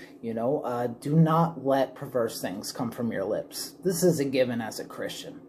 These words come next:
you know? Speak life, speak love, and, uh, everything should fall into place. And again, each chapter you read is gonna speak to you in your own way.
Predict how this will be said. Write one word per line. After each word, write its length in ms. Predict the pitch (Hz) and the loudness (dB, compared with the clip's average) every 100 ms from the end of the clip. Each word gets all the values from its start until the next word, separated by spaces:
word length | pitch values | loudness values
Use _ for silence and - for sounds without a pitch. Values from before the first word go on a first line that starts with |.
| - | -8
you 60 | 123 | -2
know? 220 | 131 143 | 2 4
Speak 500 | - - 208 180 - | 2 -2 -4 -4 2
life, 420 | 139 156 - - | 6 6 2 -8
speak 460 | - - - 147 143 | -12 -8 -6 -4 4
love, 340 | 156 - - - - - - - | 4 4 0 -14 -18 -18 -18 -12
and, 400 | 113 120 120 120 | -8 -4 -2 0
uh, 260 | 117 113 113 - - - | 2 0 -2 -10 -18 -10
everything 380 | 131 165 165 190 | 0 2 4 2
should 220 | 165 165 | 2 0
fall 220 | - 156 | 6 6
into 160 | 160 143 | 6 2
place. 580 | - 190 165 - - - - - - | 2 2 2 -2 -10 -12 -20 -20 -10
And 360 | 127 131 131 - | -4 -2 -2 -4
again, 480 | 143 160 156 123 - - - - - - - | 0 4 4 4 -6 -18 -20 -20 -20 -20 -6
each 320 | 202 190 - | -2 0 -2
chapter 400 | - 190 180 - | 6 8 8 4
you 200 | 175 160 | 2 4
read 360 | 147 156 156 160 160 - | 4 4 4 2 -2 -6
is 140 | 139 | -8
gonna 180 | - 135 | 0 0
speak 460 | 127 - 160 151 - | 0 -4 -4 -4 -4
to 260 | - 120 117 | -6 -6 -4
you 580 | 151 180 214 143 117 113 - - - - 131 | 2 8 10 8 6 -2 -12 -20 -20 -14 -2
in 140 | 135 | 2
your 180 | 135 131 | 4 4
own 220 | 123 113 | 2 -2
way. 260 | 104 - | -4 -8